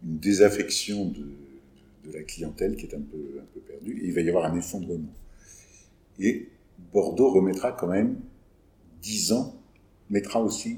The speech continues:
il a dix ans, pour se remettre de cette crise de confiance sur la valeur des vins. Euh,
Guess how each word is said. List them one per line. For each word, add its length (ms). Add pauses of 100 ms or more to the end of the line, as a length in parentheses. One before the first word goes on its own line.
(120)
il 100
a 60
dix 340
ans, 180 (320)
pour 140
se 80
remettre 440
de 100
cette 240
crise 300
de 80
confiance 760 (180)
sur 180
la 100
valeur 340
des 120
vins. 220 (1900)
Euh, 640